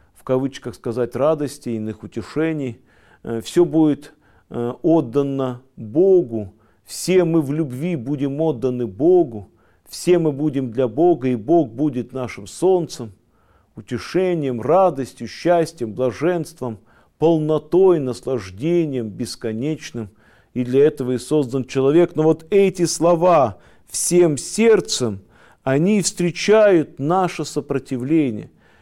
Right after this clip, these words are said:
Иногда, э, что лучше? Э, осознанное сопротивление.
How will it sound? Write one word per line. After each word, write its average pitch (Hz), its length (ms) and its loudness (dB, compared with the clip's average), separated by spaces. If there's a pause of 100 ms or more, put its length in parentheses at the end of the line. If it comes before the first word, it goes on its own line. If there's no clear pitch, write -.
(140)
Иногда, 170 800 2 (420)
э, 123 480 -2
что - 240 2
лучше? 113 540 -6 (460)
Э, 117 340 -4
осознанное 147 880 2
сопротивление. 117 960 -6